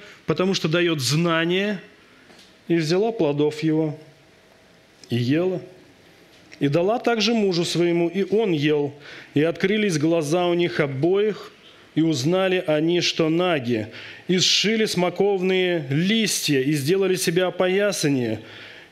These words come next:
и услышали голос Господа Бога, ходящего в раю во время прохлады дня.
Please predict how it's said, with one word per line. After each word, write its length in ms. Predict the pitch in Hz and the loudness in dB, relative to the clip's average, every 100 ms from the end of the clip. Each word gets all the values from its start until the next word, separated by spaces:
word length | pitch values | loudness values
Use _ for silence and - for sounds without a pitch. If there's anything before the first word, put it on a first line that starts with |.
| - | -6
и 100 | 117 | 0
услышали 600 | 131 127 - 202 - 160 151 | 0 0 0 0 0 0 0
голос 500 | 117 151 170 143 113 | 0 2 2 0 0
Господа 540 | 135 160 - 143 120 | -2 -2 -2 0 0
Бога, 360 | 113 143 175 131 | 0 0 0 0
ходящего 640 | 131 120 143 - 139 127 | 0 0 0 0 0 0
в 80 | 117 | 0
раю 300 | 127 139 156 | 0 2 0
во 100 | 127 | 0
время 300 | 131 143 131 | 0 0 0
прохлады 500 | 139 - 147 135 135 | -2 0 -2 0 -2
дня. 460 | 127 151 110 92 | 0 0 0 -4